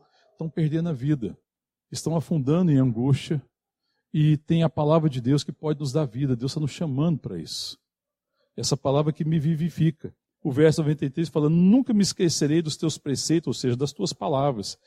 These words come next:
"visto que por eles me tens dado vida."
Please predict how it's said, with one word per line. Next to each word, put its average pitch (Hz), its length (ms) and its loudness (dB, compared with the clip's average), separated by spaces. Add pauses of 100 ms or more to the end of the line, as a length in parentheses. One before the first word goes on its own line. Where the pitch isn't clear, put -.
(220)
"visto 143 240 -2
que 175 60 -4
por 135 220 0
eles 139 220 2
me 135 100 -2
tens 127 400 -2
dado 165 420 -2 (600)
vida." 160 360 -2